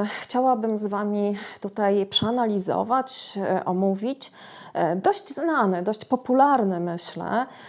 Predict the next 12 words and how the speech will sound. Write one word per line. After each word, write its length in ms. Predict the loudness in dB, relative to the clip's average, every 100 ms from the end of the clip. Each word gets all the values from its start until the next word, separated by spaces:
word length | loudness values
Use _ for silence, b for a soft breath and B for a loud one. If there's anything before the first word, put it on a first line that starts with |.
| B B
Wszyscy 380 | -8 -8 -6
sobie 280 | -8 -2 -2 -4 -14 _
teraz 300 | -8 -6 -6
proszę, 320 | -4 -4 -4 -6
żebyście 420 | -6 -6 -6 -10 -10
przyjrzeli 880 | -8 -4 -4 -4 -6 -4 -4 -2 -2
się, 200 | -6 -6 -4 -4 -6
tak? 300 | -2 -2 -2 -16 B B B -2
Edward 400 | -2 0 -2 0
Hopper, 500 | 2 2 4 2 0
Pokój 540 | -2 4 4 4 -2
hotelowy 920 | 0 -6 -2 2 4 4 4 2 2